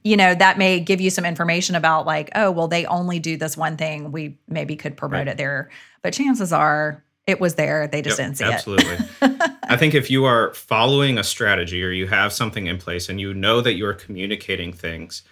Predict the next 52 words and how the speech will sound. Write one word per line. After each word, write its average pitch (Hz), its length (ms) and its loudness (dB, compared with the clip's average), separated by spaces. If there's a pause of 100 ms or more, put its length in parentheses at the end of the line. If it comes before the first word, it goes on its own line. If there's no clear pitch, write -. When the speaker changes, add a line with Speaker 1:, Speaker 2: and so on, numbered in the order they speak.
(180)
Speaker 2:
every 151 160 2
so 151 160 2
often 117 280 0
you 117 60 -4
may 113 140 2
hear 98 240 -2
that - 300 -4
someone 95 340 -4
just 101 400 -8
didn't 113 240 0
know 92 180 -6
about 87 440 -6
an 95 120 -6
event 87 360 -6
or 87 100 -14
ministry 87 420 -8
that 82 160 -6
was 87 100 -10
happening, 87 460 -10 (340)
and 110 120 -2
you 101 80 0
know 95 220 0
that 90 280 -4 (140)
you've 92 180 -10
communicated 92 640 -8
it 85 140 -8
well, 82 220 -10
right? 87 280 -10
But 123 100 -2
if - 120 -10
this 185 160 -2
is 165 80 -2
something 135 240 -4
that 104 140 0
you 101 280 -6 (320)
do 147 220 4
hear 127 340 4
from - 420 -2
time 117 280 2
to 104 40 -2
time 95 400 0
or 98 100 -4
semi-frequently, 104 1040 -4 (280)
maybe, 151 320 2
like 123 240 2
you 135 60 2
were 110 100 0
saying, 107 240 -4
Jeanette, 87 300 -6
maybe 117 260 0
it 117 140 0
is 110 360 0